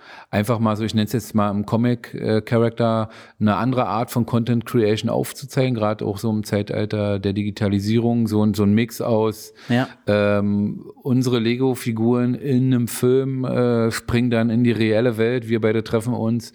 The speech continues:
Speaker 1: vor, vorm Lego-Haus in Bullund und, äh, geben dann live unser Bestes zum Gute. Also auch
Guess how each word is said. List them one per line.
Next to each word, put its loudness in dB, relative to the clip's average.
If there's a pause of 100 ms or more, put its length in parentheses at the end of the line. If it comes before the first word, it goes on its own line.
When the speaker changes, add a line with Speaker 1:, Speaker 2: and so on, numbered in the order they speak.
(360)
Speaker 1:
vor, -2
vorm -2
Lego-Haus 0
in 0
Bullund 2 (400)
und, 0
äh, 2
geben 0
dann 2
live 0
unser 0
Bestes -2
zum -4
Gute. 0
Also 2
auch 0